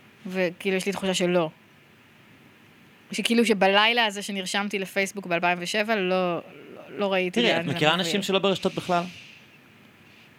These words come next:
Speaker 1: אה,
Speaker 2: אני פגשתי פעם מישהי
Speaker 1: לא,
Speaker 2: כזאת,
Speaker 1: יש
Speaker 2: זה כזה
Speaker 1: לחץ
Speaker 2: מוזר שאני חושב על
Speaker 1: כזה.
Speaker 2: מישהי שפגשתי לפני כמה שנים, שלא היה לה פייסבוק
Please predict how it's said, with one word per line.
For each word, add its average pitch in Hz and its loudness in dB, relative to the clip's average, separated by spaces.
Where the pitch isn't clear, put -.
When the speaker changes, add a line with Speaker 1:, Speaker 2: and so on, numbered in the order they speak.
Speaker 1:
אה, - -8
Speaker 2:
אני 151 6
פגשתי 160 4
פעם 127 4
מישהי 349 6
Speaker 1:
לא, 359 4
Speaker 2:
כזאת, 311 2
Speaker 1:
יש - 0
Speaker 2:
זה 466 -4
כזה 269 6
Speaker 1:
לחץ 220 2
Speaker 2:
מוזר 214 4
שאני 190 -2
חושב 170 2
על 180 4
Speaker 1:
כזה. 165 2
Speaker 2:
מישהי 185 0
שפגשתי 131 4
לפני 127 -4
כמה 113 0
שנים, 95 -2
שלא 123 0
היה 139 4
לה 143 2
פייסבוק - -2